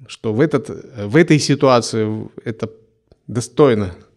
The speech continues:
И тогда гнев, усиливаясь, побеждает вашу веру. Тогда вера призывает на помощь, э, всех святых просто силой любви и чистоты отдаётся как-то вот.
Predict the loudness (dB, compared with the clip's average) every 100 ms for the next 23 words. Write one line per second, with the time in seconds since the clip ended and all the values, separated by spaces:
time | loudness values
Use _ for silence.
0 | _ _ _ _ _ _ _ _ _ _
1 | -18 -6 -6 0 0 4 4 4 2 -2
2 | -2 -2 -2 -4 -2 -2 2 4 4 0
3 | -4 -4 -6 -6 -8 -14 _ _ _ _
4 | _ _ _ _ _ _ _ _ _ -8
5 | 2 2 6 4 4 2 0 -18 _ _
6 | _ _ _ _ _ _ _ _ -4 0
7 | 2 4 4 2 -2 2 4 4 0 -4
8 | -12 -18 -18 -14 -12 -12 -14 -8 0 0
9 | 0 -2 -2 0 0 0 -4 -4 -4 -12
10 | -8 0 2 2 2 -2 -2 0 0 -2
11 | -10 -6 -8 -4 -4 -2 -4 -2 0 0
12 | -2 -6 -12 -14 -18 -20 -20 -20 _